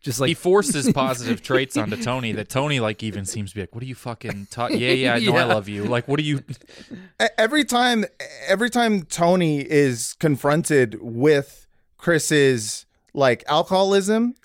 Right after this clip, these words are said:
Speaker 3: or, uh, you know, the fact that he's an addict, is confronted with him being in recovery, he is not failed to make Chris feel like shit about being in recovery. And
Speaker 2: He
Speaker 3: yet
Speaker 2: really
Speaker 3: he
Speaker 2: makes his
Speaker 1: Trying to
Speaker 2: Chris's,
Speaker 1: undermine
Speaker 2: uh,
Speaker 1: him at every
Speaker 2: he ma-, he
Speaker 1: stage.
Speaker 2: just,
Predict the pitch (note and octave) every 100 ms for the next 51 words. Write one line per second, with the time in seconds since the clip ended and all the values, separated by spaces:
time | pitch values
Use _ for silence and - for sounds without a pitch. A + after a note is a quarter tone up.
0 | _ D#3 C#3+ C#3 B2+ A#2 B2 B2 A#2 B2+
1 | C#3 B2 A2+ A2 A#2+ C#3 - C3 C3 A#2
2 | A2 A#2 D3+ F3 - B2 - A#2 C3+ C3+
3 | B2+ B2 C3 C3 C3+ C3 A#2+ A2 C3 C3
4 | D#3+ G3 G3+ - - _ _ G#3 A3+ F#3+
5 | C#3 - _ - A2+ D3 D3+ E3+ F#3 G3
6 | G#3 - - E3+ C3 F2+ - - - _
7 | _ _ - F3 E3+ E3+ E3 E3 - -
8 | D3 C#3 - D#3 D3 B2 A2+ - C#3 A2+
9 | - A2+ B2 A2+ C3+ A#2+ A#2 A2 G#2 A#2
10 | G#2+ G2+ G2 A2 C#3+ D#3+ - A#3 G3 F#3+
11 | D#3+ E3+ C3+ - E3 D3+ D3+ C#3 C3 A#2
12 | A2 G#2+ G#2+ C3 B2+ C3 D3 D#3+ D#3 -
13 | F#3 -